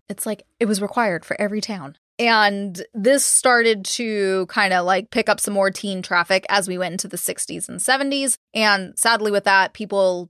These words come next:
began to be assholes and would dig up graves and desecrate them and knock over gravestones and break them and all kinds of terrible, terrible shit. And it was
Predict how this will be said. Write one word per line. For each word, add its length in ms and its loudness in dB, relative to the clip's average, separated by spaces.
began 320 -4
to 80 -10
be 440 -8
assholes 640 -2
and 340 -6
would 260 -6
dig 140 -6
up 180 -10
graves 540 2
and 180 -6
desecrate 580 -4
them 600 -2
and 520 -8
knock 240 -4
over 680 -6
gravestones 840 2
and 380 -10
break 400 0
them 420 2
and 120 -6
all 260 2
kinds 320 -8
of 120 -8
terrible, 520 -10
terrible 360 -8
shit. 460 -8
And 120 -4
it 40 0
was 140 -6